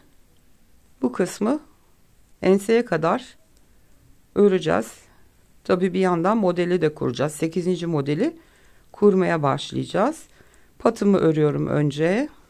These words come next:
Bunu yine örmeden şişe aktarıyorum.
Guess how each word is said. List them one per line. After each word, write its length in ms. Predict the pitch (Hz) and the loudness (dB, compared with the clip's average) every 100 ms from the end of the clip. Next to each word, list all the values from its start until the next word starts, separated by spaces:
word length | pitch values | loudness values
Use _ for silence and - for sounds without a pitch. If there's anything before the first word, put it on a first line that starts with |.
| _ - _ - _ _ _ _ - _ _ _ _ _ _ _ _ - _ _ _ _ _ - _ _ _ _ _ _ _ _ - _ _ _ _ _ _ _ _ _ - | _ -20 _ -20 _ _ _ _ -20 _ _ _ _ _ _ _ _ -20 _ _ _ _ _ -20 _ _ _ _ _ _ _ _ -20 _ _ _ _ _ _ _ _ _ -4
Bunu 420 | 190 156 170 226 | -2 0 -2 -2
yine 260 | 226 175 160 | -2 -2 0
örmeden 580 | 160 160 151 143 143 143 | -2 -2 -4 -4 -6 -6
şişe 360 | - 170 - | -10 -12 -6
aktarıyorum. 800 | - 151 151 - 151 143 151 233 | -6 -6 -8 -6 -4 -4 -4 -6